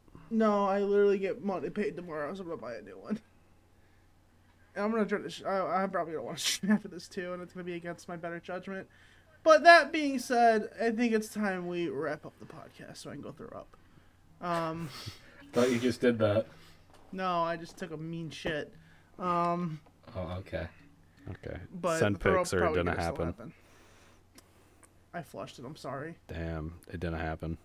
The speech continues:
Speaker 2: Didn't happen.
Speaker 1: Yeah. Yeah, okay, fine.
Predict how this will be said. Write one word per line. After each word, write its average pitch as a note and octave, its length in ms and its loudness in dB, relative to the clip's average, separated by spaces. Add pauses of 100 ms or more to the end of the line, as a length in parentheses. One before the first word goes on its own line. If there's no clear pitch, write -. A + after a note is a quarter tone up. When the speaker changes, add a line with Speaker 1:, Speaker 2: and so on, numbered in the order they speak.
(300)
Speaker 2:
Didn't F#2 200 -2
happen. F#2 460 -6 (100)
Speaker 1:
Yeah. - 560 -20 (120)
Yeah, D3+ 80 -14
okay, D3 240 -14 (120)
fine. D#3 280 -12